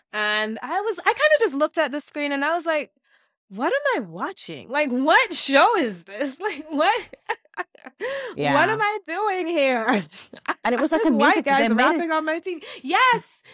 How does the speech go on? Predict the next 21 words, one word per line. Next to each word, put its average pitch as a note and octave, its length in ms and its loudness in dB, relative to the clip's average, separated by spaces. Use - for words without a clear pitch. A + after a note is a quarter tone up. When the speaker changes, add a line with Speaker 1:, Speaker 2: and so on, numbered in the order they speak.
Speaker 1:
yes. B3 520 2
It B3+ 120 -4
wasn't D4 400 0
just A3+ 300 -4
the A3 120 -4
rap. F#3 220 2
They A3 100 0
made C4+ 140 0
a A3 100 2
whole G3 580 -4
music F3+ 360 -8
video D#3 340 -10
for D3 140 -14
this C#3 180 -12
man. A#2+ 480 -14
Like, C4 220 2
a C#4 140 4
whole B3+ 400 0
music A#3 400 0
<laughs> C4+ 100 2
video. F4+ 280 -4